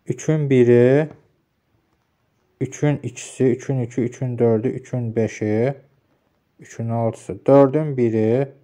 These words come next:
dördün ikisi, dördün üçü, dördün dörd, dördün beşi, dördün altısı. İki, dörd, altı, səkkiz. Aha. Beşin biri.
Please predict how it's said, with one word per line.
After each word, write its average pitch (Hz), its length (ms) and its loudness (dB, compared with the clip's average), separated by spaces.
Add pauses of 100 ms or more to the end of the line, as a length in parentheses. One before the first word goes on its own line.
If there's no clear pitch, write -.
(640)
dördün 127 400 4
ikisi, 123 680 -4
dördün 123 460 2 (120)
üçü, 110 580 -4 (540)
dördün 120 340 2
dörd, 117 280 2
dördün 117 440 2
beşi, 107 340 -6
dördün 113 360 0
altısı. 117 540 -4 (1080)
İki, - 340 -6
dörd, 107 160 -2
altı, 104 280 -8
səkkiz. - 500 -10 (160)
Aha. 98 220 -14 (200)
Beşin 135 440 0
biri. 113 520 2